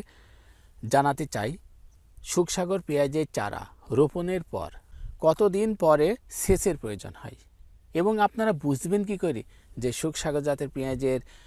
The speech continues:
চারায় সেচ দিতে হবে। তো আসুন আপনাদেরকে বিষয়টি ক্লিয়ার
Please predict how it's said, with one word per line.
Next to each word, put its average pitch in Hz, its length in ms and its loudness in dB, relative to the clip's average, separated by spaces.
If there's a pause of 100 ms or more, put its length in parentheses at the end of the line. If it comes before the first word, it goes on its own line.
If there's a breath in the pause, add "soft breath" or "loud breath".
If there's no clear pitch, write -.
(440 soft breath)
চারায় 120 380 4
সেচ 117 180 0 (120)
দিতে 143 260 -6
হবে। 165 200 -8 (300)
তো - 60 -2 (100)
আসুন - 260 -8 (340)
আপনাদেরকে 143 500 0
বিষয়টি - 300 -2 (120)
ক্লিয়ার - 340 4